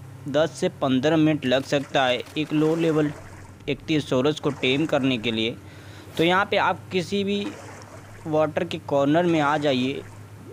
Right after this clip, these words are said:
Water के corner में आते ही आपको बहुत सारे इक्तिसोरस दिख जाएंगे, I mean, बहुत सारे तो नहीं,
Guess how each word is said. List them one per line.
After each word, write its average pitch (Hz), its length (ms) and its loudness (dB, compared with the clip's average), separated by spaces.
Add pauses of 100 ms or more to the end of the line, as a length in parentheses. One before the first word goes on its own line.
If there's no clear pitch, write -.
(120)
Water 156 320 0
के 175 140 -2
corner 151 400 2
में 170 140 2
आते 127 360 0
ही 160 180 4 (520)
आपको 127 360 0
बहुत 139 420 0
सारे 147 200 2
इक्तिसोरस 147 680 0
दिख 135 200 -2
जाएंगे, 127 460 0
I 139 140 0
mean, 147 180 2
बहुत 131 320 0
सारे 151 200 2
तो 156 140 -4
नहीं, 143 300 0